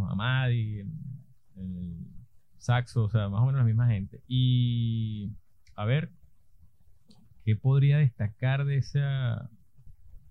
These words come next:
de esa gira? Mm, ese, yo diría que también fue una, una de esas giras como adentro, que el escenario, aunque era bastante vistoso, una gira bastante,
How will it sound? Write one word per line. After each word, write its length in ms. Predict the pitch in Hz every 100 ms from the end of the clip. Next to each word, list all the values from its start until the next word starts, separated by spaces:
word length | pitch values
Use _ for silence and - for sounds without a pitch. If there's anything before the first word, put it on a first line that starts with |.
| - - - - - - - - -
de 260 | 104 110
esa 220 | 110 - 135
gira? 440 | 151 143 98 - - - - - - - - - - - - - - - - - _ - -
Mm, 760 | - 147 151 147 147 147 139 131 - - - - - - - - - -
ese, 240 | 120 127 120 117 - - 139 139 - 139
yo 200 | 151 143
diría 160 | 180 220
que 80 | 220
también 220 | 185 160
fue 120 | 202
una, 140 | 202 208 190 165
una 180 | 165 185
de 60 |
esas 180 | 185 190
giras 280 | 196 190 185
como 680 | 190 170 147 127 120 107 -
adentro, 500 | 117 135 151 139 165
que 60 | 147
el 60 |
escenario, 800 | 127 120 110 120 139 143 123 110 123 - -
aunque 260 | 107 110
era 100 | 101 147
bastante 340 | 135 117 165
vistoso, 520 | 160 127 147 139 233 - - - - - - -
una 160 | 156
gira 140 | 180 185
bastante, 560 | 156 143 139 165 135